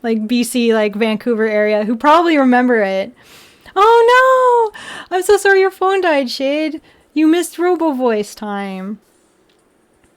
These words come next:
Um, but, like, I'll, like, make fun of, like, the phone and, like, the, like, the bus announcements or whatever, where it's like, Please stand behind the yellow line.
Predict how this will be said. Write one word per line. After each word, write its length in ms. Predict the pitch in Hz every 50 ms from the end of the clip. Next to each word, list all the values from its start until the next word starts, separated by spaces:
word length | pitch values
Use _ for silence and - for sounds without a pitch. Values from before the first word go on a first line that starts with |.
| _ _ _ _ _ _ _ _ _ _ _ _ _ _ _ _ - - - - - _ _ _ -
Um, 340 | 269 247 226 220 220 220 226
but, 160 | 226 254 247
like, 420 | 240 247 240 233 226 220 - 302 _ _ -
I'll, 340 | 302 - - - 254 269 269
like, 220 | 247 277 262 262
make 260 | 262 262 254 262 254 -
fun 480 | - - - _ _ - - 254 247
of, 200 | 247 240 226 -
like, 380 | 233 240 233 220 214 - _ _
the 280 | - 226 220 220 214 214 220
phone 300 | - 277 247 240 247 240
and, 200 | 233 233 226 226 _
like, 320 | - 247 233 226 220 214 214
the, 440 | 233 220 214 208 208 202 202 202 208 _ _ -
like, 160 | - 226 220
the 80 | - 220
bus 300 | - - 214 214 220 -
announcements 520 | 254 220 202 196 202 196 - 208 202 202
or 60 | 208 202
whatever, 380 | 196 196 196 196 185 196 196
where 100 | 196 196
it's 120 | 196 202 -
like, 200 | 202 190 - -
Please 320 | - 269 311 349 370 -
stand 480 | - - - - 208 190 180 185 185 175
behind 420 | 202 185 170 208 220 220 233 220
the 80 | - 180
yellow 400 | 170 185 196 254 294 311 311 311
line. 520 | 269 214 208 220 208 190 165 160 160